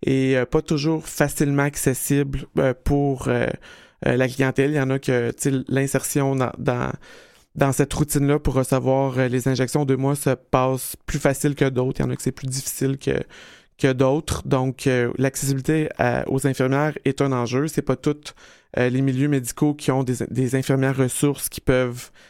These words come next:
dégager pour administrer ces injections-là. Euh, moi, je reviens toujours à, euh, le point principal. Le client le veut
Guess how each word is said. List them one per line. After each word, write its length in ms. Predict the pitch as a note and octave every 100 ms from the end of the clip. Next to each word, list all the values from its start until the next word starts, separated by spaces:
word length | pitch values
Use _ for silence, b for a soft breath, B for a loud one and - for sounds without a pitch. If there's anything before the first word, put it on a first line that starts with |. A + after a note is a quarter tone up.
| b
dégager 640 | A#2+ C#3+ C#3+ C#3 C3+ B2 C#3
pour 240 | C#3+ B2
administrer 520 | B2+ C3 B2+ - D3+
ces 200 | D3+ B2+
injections-là. 680 | A#2+ A#2+ B2 - A#2 A2 A#2+ - B B B B -
Euh, 180 | F2+
moi, 160 | B2+ E3+
je 100 | F3
reviens 260 | D3+ D3 D3+
toujours 640 | D3+ C3+ D#3+ E3 E3 D#3+ -
à, 460 | C3 C3+ C#3 - -
euh, 340 | B2 A#2+ - -
le 160 | B2+
point 200 | B2+ D3
principal. 720 | D3 C3 - - C3 C#3 D3 D#3 B B B -
Le 120 | C3
client 360 | - C#3 C#3
le 140 | C#3+ B2+
veut 300 | A#2+ C#3